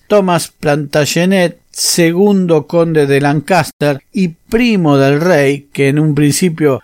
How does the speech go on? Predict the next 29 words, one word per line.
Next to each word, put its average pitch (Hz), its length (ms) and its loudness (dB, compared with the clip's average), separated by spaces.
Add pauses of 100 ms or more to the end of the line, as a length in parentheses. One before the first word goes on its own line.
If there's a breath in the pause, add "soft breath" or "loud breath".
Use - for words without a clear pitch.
(140)
fue 165 200 -4
un 151 60 0
férreo 156 600 2
defensor 131 560 -2
del 147 180 -2
monarca, 160 840 0
estableció 185 1040 0
un 202 380 0
baronato, 135 1080 -2 (120)
es 180 160 0
decir, 135 480 -2 (260)
obligó 208 440 0
al 226 140 2
rey 196 380 0
a 147 160 -4
nombrar 160 420 0
un 170 140 -2
comité 156 680 -2 (220)
de 160 180 0
veintiún 175 600 2
nobles 185 440 0
y 175 60 -4
prelados 156 800 0
que 170 180 -2
limitaban 175 880 0
el 131 160 -6
poder 131 400 0
del 151 240 2
rey, 185 360 0